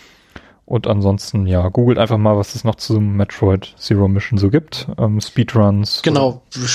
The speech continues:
Speaker 2: Wenn ihr kein Interesse habt, das Spiel zu spielen, aber trotzdem das Spiel gerne sehen würdet, also so ein hundert Prozent Speedrun lässt sich halt, hat man halt mal eine Stunde,
Speaker 1: <laughs>
Speaker 2: die man sich das angucken kann. Und ich find's halt wirklich, also so bin ich,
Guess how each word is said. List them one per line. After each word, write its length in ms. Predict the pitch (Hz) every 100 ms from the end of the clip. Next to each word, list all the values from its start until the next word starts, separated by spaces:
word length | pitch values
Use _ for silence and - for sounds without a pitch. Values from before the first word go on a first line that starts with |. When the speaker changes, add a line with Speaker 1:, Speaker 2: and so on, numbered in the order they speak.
| -
Speaker 2:
Wenn 140 | 151
ihr 80 | 151
kein 180 | 147 151
Interesse 260 | 143 147 147
habt, 140 | 151
das 100 | -
Spiel 240 | - - 202
zu 140 | -
spielen, 220 | - 160
aber 120 | 156 139
trotzdem 320 | - - 147
das 80 | 143
Spiel 220 | - 143
gerne 240 | 139 135
sehen 200 | 131 143
würdet, 200 | 147 139
also 200 | 135 135
so 120 | 135
ein 60 | 139
hundert 260 | 147 156 147
Prozent 360 | 151 - 143
Speedrun 560 | - 147 139 135 131 131 _ _ _ _ -
lässt 200 | 117 -
sich 140 | -
halt, 400 | 120 117 - -
hat 220 | - - 131
man 120 | 127
halt 180 | 127 127
mal 60 |
eine 120 | 123
Stunde, 480 | 120 135 131 127 127 127 - _ _ -
Speaker 1:
<laughs> 60 | - - - 139 127 147
Speaker 2:
die 100 | 131
man 140 | 143 143
sich 100 | 123
das 140 | 127
angucken 320 | 127 135 131
kann. 160 | 120 135
Und 100 | 135
ich 80 | 131
find's 220 | 151 -
halt 120 | 127
wirklich, 380 | 127 123 120 - - - - -
also 180 | - 156
so 160 | 151 160
bin 180 | 156 147
ich, 380 | 139 - -